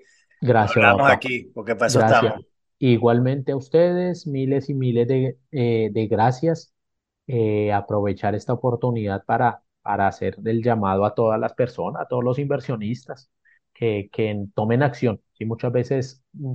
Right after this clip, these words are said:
Speaker 1: pensamos, analizamos mucho y no, no actuamos, no ejecutamos. Entonces, nada, man, a ustedes agradecido y nada, posteriormente nos estaremos ahí, eh, hablando o per-, eh,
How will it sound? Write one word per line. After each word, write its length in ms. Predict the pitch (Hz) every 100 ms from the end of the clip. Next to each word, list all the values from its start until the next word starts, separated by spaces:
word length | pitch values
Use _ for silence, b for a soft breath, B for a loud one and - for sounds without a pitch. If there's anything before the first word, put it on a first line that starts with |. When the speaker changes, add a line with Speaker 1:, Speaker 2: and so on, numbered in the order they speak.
| 131
Speaker 1:
pensamos, 640 | 131 120 - 120 135 131
analizamos 640 | 139 123 110 101 101 113 117
mucho 340 | 143 131 196 - _ _ _ _ _ _
y 180 | 139 117
no, 320 | 104 101 101 _ -
no 160 | 123
actuamos, 540 | 120 - 127 95 - -
no 100 | 107
ejecutamos. 680 | 110 - 120 113 95 - _
Entonces, 260 | 98 107
nada, 240 | 120 120 107
man, 240 | 110 107 _
a 60 | 104
ustedes 380 | - 98 113 139
agradecido 800 | 131 131 107 131 156 170 165 _ _ _
y 160 | - 123
nada, 280 | 110 120 104
posteriormente 580 | 104 - 98 95 95 120
nos 120 | 135
estaremos 500 | 139 123 107 110 123
ahí, 280 | 120 120 127
eh, 500 | 123 117 113 113 107 -
hablando 520 | 113 107 104 123 131
o 120 | 117
per-, 280 | 110 110 117
eh, 400 | 113 104 98 98